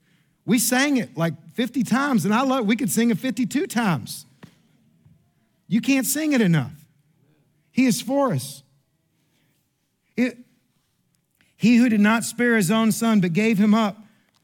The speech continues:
for us all, how will he not also with him graciously give us all things?"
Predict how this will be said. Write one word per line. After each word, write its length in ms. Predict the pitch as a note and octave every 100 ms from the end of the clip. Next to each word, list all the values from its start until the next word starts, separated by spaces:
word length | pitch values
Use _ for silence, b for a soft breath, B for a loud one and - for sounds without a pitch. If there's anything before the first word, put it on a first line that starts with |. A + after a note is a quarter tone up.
| _ _ _ _
for 180 | - G3+
us 280 | G3 D3 C#3+
all, 560 | - G3 F3 A#2 - _ _
how 220 | G#3 A#3
will 140 | B3+ A3+
he 180 | A3
not 240 | A3+ A3 A3+
also 600 | A3+ G#3+ A3 G#3+ G3 - B
with 180 | G3+ E3+
him 180 | A3 G3
graciously 640 | E3+ A3+ A3+ A#3 F#3 G3+
give 260 | D#3 G#3+ G#3
us 240 | G#3 - -
all 340 | G3 A3 A3+
things?" 460 | G#3+ A3 G#3 F3